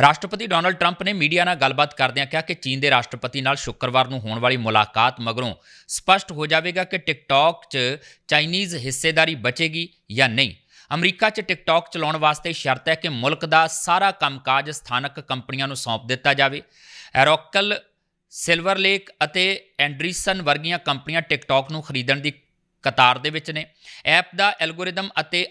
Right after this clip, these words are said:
ਆਈ ਪੀ ਰਾਈਟਸ ਚੀਨ ਕੋਲ ਰਹਿ ਸਕਦੇ ਨੇ, ਪਰ ਯੂਜ਼ਰ ਡਾਟਾ ਅਮਰੀਕਾ ਦੇ ਕੰਟਰੋਲ 'ਚ ਹੋਵੇਗਾ। ਇਹ ਡੀਲ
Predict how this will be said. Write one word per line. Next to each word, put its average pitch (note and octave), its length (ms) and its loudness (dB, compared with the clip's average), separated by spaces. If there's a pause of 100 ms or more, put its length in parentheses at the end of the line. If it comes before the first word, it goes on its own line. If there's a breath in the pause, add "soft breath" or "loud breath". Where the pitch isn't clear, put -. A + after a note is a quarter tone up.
ਆਈ D3 120 2 (100)
ਪੀ F#3 160 -4
ਰਾਈਟਸ D3+ 380 0
ਚੀਨ D3 300 -10
ਕੋਲ D#3 220 -6
ਰਹਿ D3 160 2
ਸਕਦੇ D3+ 340 -4
ਨੇ, E3 80 -4
ਪਰ D#3+ 180 0
ਯੂਜ਼ਰ C3+ 420 -2
ਡਾਟਾ B2+ 400 4 (140)
ਅਮਰੀਕਾ B2+ 340 -4
ਦੇ C#3+ 120 -2
ਕੰਟਰੋਲ A#2+ 480 -6
'ਚ C3 80 -14
ਹੋਵੇਗਾ। D3 420 0 (100)
ਇਹ D3 100 2
ਡੀਲ C3+ 380 -2